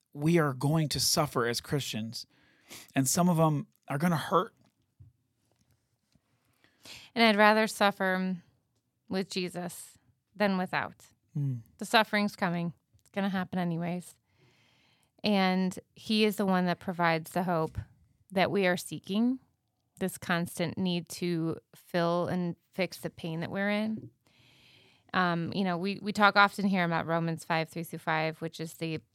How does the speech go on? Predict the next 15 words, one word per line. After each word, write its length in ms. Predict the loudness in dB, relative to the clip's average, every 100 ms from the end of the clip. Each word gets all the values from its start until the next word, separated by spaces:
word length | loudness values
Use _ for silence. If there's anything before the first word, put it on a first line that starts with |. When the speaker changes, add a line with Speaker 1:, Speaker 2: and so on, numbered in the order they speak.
| _
Speaker 2:
suffering 500 | -4 -2 -2 -2 -2
produces 880 | -2 -6 -4 -6 -4 -6 -6 -14 -20 _ -16 -6
perseverance, 760 | -4 -4 -4 -2 -2 -2 -4
which 200 | -10 -14
produces 500 | -18 -12 -10 -10 -10
endurance, 520 | -8 -6 -4 -4 -6
Speaker 1:
Mm. 60 | -2
Speaker 2:
produces, 640 | 0 2 0 -4 -8 -12 -20 -20 _ _ _ -10
um, 500 | -4 -4 -4 -6 -8 _ _ _ -20 -20 _ -14
hope, 380 | -4 0 0 -4 2
or 120 | 4 4
character, 420 | 0 -2 -2 -6
which 200 | -6 -8
produces 420 | -10 -10 -8 -6
hope. 280 | -2 -4